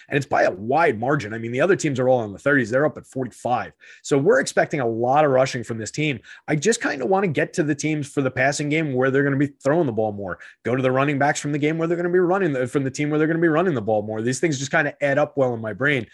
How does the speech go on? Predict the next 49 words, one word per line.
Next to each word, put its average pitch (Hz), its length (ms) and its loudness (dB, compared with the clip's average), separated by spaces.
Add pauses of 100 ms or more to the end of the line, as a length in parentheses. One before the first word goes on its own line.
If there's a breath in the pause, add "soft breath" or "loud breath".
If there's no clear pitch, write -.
(200 loud breath)
So 151 180 2
if 135 80 2
I'm 196 140 2
looking 202 420 2 (140)
at 143 160 -2
that, 156 320 4
and 139 180 0
then 147 80 2
I'm 147 140 0
looking 139 380 -2
at 131 280 -2 (180)
o-, 151 100 0
lower 143 420 4
ownership 143 500 0
in 123 140 -2
general 131 380 2
on 120 220 -4
Higbee 123 340 -2
or 117 160 0
on 117 140 -2
C 131 160 -2
J 113 160 -2
Uzomah, 123 400 -2 (360 loud breath)
I'm 151 120 -4
kinda 226 300 -2
more 196 200 2
inclined, 170 320 2
if 143 100 -4
I'm 135 160 0
going 143 320 0
different, 131 380 -4
to 120 100 -6
go 127 220 2
to 127 60 2
one 123 160 0
of 107 60 -4
those 120 220 2
two 113 140 -6
guys. 90 440 -8 (100)
And 123 140 -4
I 131 40 -2
think 156 160 -2
for 147 100 -2
me, 143 140 0
it 123 80 0
would 110 120 -8
probably 110 300 -2
be 92 160 -8
Higbee. 87 260 -12